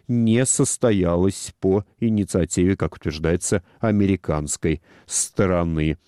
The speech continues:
Зеленский заявил, что, а, разговор был плодотворным, и стороны обсудили ситуацию на поле боя и действенные гарантии безопасности. Он поблагодарил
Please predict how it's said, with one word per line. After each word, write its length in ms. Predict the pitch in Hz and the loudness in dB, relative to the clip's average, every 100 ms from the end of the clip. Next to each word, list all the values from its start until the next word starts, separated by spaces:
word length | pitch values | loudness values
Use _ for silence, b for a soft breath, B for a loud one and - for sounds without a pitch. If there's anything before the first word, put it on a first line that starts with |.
| _ - | _ -4
Зеленский 640 | 98 92 80 85 - 104 | 0 0 0 -2 0 0
заявил, 640 | 92 - 80 73 73 80 85 | 0 0 -2 0 0 0 -2
что, 600 | - - 80 76 76 B B B | -6 -6 -2 0 -2 B B B
а, 180 | - 85 | -4 -2
разговор 480 | 80 80 87 80 80 | -2 -2 0 0 -2
был 300 | 80 85 78 b - | -2 -2 -2 b -2
плодотворным, 1080 | 117 101 98 92 - 87 90 82 90 104 104 b | 0 2 0 -4 -4 -2 0 0 -2 -4 -4 b
и 80 | 90 | -6
стороны 380 | - 87 90 | -2 -2 0
обсудили 640 | 80 - - 78 87 90 b - | -2 -4 -4 0 2 0 b -6
ситуацию 800 | - 117 90 80 78 - 87 b b | -4 -2 -2 -2 -2 -2 -2 b b
на 180 | 104 90 | -2 -2
поле 420 | - 90 82 80 b b | -2 0 0 0 b b
боя 560 | 95 85 87 90 92 80 _ | -8 -2 2 2 2 -2 _
и 220 | 95 80 - _ | 0 0 -2 _
действенные 800 | 92 90 87 - - 85 78 76 b - | -4 0 2 0 -2 -2 -2 -4 b -8
гарантии 760 | 95 92 82 73 - 82 73 b b | -2 -2 -2 -4 -4 -4 -4 b b
безопасности. 1300 | 87 90 80 80 - 73 76 - 76 - - 82 b b | -2 0 0 -2 -2 -4 -4 -4 -4 -4 -2 -2 b b
Он 280 | 80 78 78 _ | -2 -2 -6 _
поблагодарил 880 | - 87 90 92 90 85 73 76 69 | -4 -2 0 0 0 -2 0 -2 -4